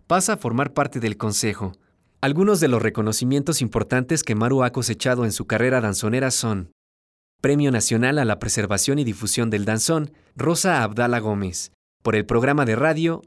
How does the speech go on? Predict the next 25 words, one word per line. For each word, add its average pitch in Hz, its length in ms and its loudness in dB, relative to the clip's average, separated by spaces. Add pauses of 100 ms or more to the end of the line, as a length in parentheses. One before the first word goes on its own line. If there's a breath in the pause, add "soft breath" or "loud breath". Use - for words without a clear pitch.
Danzonera 113 640 -2
Digital 110 640 -4
en 104 120 -4
el 110 100 0
año 147 180 0
dos 107 180 -2
mil 110 140 0
seis, 101 480 -4 (720)
premio 156 400 2
que 127 100 0
vuelve 117 280 2
a 120 40 4
obtener 151 380 0
en 151 100 0
el 104 120 0
año 101 180 0
dos 95 180 -4
mil 120 160 0
once 135 380 -2 (300 loud breath)
por 131 120 -2
la 131 120 2
creación 139 420 0
de 190 80 0
la 165 80 0
danzonera 127 640 -2